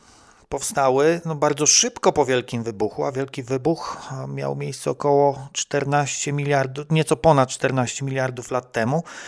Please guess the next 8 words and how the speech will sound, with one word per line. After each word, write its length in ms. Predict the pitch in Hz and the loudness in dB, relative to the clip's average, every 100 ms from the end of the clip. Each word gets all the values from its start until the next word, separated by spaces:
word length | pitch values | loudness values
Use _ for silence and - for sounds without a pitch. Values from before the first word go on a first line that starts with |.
| - - | -18 -8
więc 180 | 139 - | -6 -2
można 240 | 160 165 | 0 2
powiedzieć, 560 | 156 151 139 127 135 156 | 2 0 0 0 0 -2
że 220 | 127 139 | 0 0
te 160 | 135 139 | 0 0
najstarsze 840 | 131 127 - 143 170 180 - 143 | 0 0 2 8 8 8 6 2
perpetuum 480 | 143 123 127 - 135 | 2 0 -2 0 4
mobile, 460 | 127 113 117 143 | 4 4 2 2